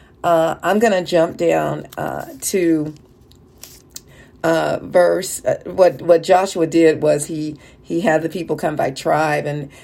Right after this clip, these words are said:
and, and then, um, uh, find out, you know, breaking it down from generation to generation, who's, who did what. And, and then it narrowed it down.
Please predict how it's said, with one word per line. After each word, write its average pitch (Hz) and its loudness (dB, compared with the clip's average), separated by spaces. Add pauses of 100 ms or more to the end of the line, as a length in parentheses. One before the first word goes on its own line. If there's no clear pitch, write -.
(140)
and, 147 -2
and 151 -2
then, 156 0
um, 151 -8 (340)
uh, - -4
find 175 2
out, 156 0
you 175 -4
know, 156 0
breaking 165 2
it 156 -4
down 151 2
from 147 -8
generation 160 0
to 151 -12
generation, 147 -6
who's, 175 -4 (240)
who 175 -6
did 160 -2
what. 160 0 (500)
And, 156 0
and 151 -2
then 165 0
it 170 -6
narrowed 165 2
it 151 -4
down. 156 -2